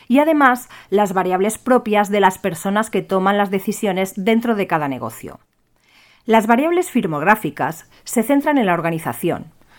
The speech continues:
su localización geográfica, sector en el que operan, número de empleados, facturación. Estos factores tendrán mayor o menor importancia dependiendo de qué tipo de empresas son nuestro público objetivo.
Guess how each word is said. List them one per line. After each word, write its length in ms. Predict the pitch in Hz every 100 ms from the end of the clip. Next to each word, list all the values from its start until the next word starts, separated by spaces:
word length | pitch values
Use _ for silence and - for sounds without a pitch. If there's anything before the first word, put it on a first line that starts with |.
| _
su 160 | - 185
localización 640 | 160 135 156 - - 143
geográfica, 720 | - 139 151 185 190 180 175
sector 420 | - 160 - 175
en 120 | 160 147
el 100 | 147
que 100 | 127
operan, 520 | 165 214 180 180 190 - _
número 320 | 226 226 190
de 80 | 156
empleados, 640 | 156 143 180 202 175 180 -
facturación. 840 | 143 - 147 - - 190 135 - _ _ _ _ _ _ _ _
Estos 300 | 233 302 -
factores 560 | 285 - 247 165 190
tendrán 300 | - 180 190
mayor 360 | 202 156 175 214
o 60 | 196
menor 260 | 143 185
importancia 800 | 226 233 208 208 180 - 160 151 -
dependiendo 640 | 185 202 226 254 269 302
de 200 | 190 196
qué 140 | 254
tipo 240 | 254 285 285
de 80 | 202
empresas 580 | 185 233 262 254 -
son 260 | - 208 202
nuestro 360 | 208 - 175 165
público 360 | 180 170 160
objetivo. 640 | 147 143 147 139 117 107